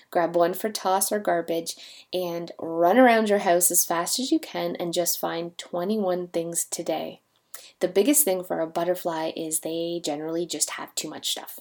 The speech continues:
They have a lot of stuff because they don't declutter often, because they don't organize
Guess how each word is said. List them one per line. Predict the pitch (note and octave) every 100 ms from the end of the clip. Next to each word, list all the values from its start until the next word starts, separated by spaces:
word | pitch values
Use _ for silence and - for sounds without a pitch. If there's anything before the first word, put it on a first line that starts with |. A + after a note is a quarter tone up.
| -
They | F3
have | - F3
a | F3
lot | F3 E3 D#3+ D#3+
of | D#3+
stuff | - - - - -
because | G#3 G#3+ G3
they | G#3
don't | G#3+ G#3 A3 -
declutter | B3+ - G3 F#3
often, | D#3+ D#3 - E3
because | E3+ F3 F3+
they | G#3+
don't | A#3+ A3+
organize | F3 F3 F3 E3+ E3